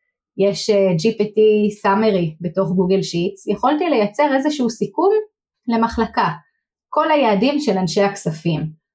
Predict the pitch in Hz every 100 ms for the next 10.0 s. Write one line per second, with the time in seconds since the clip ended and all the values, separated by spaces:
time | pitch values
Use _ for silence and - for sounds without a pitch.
0 | _ 185 175 226 233 233 185 196 247 -
1 | 180 165 202 196 - 156 220 226 - 185
2 | 185 190 180 180 165 165 269 - _ _
3 | _ 180 180 208 311 294 302 349 294 269
4 | - 214 226 320 262 190 180 175 226 277
5 | - 214 302 277 - 180 170 - _ _
6 | - 226 285 277 - 269 262 185 - 254
7 | 262 226 175 - 165 156 180 180 165 175
8 | 165 180 - - _ _ _ - 185 180
9 | 240 262 233 240 233 - 254 381 370 349